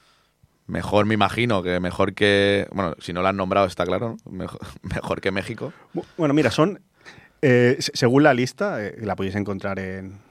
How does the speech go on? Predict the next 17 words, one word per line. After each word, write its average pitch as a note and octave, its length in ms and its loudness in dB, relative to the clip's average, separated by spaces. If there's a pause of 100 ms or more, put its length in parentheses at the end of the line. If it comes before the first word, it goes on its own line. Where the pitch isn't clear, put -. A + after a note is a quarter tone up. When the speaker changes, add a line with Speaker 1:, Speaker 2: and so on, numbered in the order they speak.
(240)
Speaker 2:
en G#2 140 -4
Wikipedia, G#2+ 500 2
¿no? A2 80 -4
Donde G#2 340 -6
te G#2 140 -6
salen G2+ 300 -4
todos G#2 200 0
los G2 120 0
países, G2+ 460 -2
todos. C3+ 420 -4 (640)
Es-, - 180 -12
hay A#2 400 2
ciento B2+ 300 2
sesenta A#2+ 500 0
y A2 320 2
tres G#2+ 200 -4
países, B2 580 -4